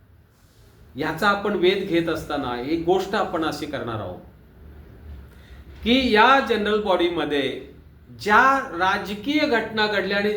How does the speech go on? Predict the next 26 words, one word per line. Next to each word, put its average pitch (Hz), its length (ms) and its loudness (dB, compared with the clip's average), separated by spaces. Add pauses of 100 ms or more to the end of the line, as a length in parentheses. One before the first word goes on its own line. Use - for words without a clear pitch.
ज्याच्यामुळं 240 680 2
भविष्यकाळातला 208 800 -2
वेध 226 340 4
घेता 185 300 -2
येतो 170 280 -4
राजकारणाचा, 123 840 -4 (280)
अशा 170 260 -2
गोष्टींची 165 500 -2
आपण 123 300 -6
चर्चा 104 300 -10
करणार - 360 -16
आहोत. - 140 -18 (2500)
इथं 170 260 2
ठराव 170 380 4
काय 185 200 4
झाले 180 220 2
आणि 185 220 2
काय 170 280 0
मंजुरी 170 440 0
झाली 165 440 0
याच्यावरती 175 680 -2
आपण 175 280 -2
आज 147 280 -6
लक्ष 123 260 -8
देणार 95 360 -10
नाही, 80 160 -16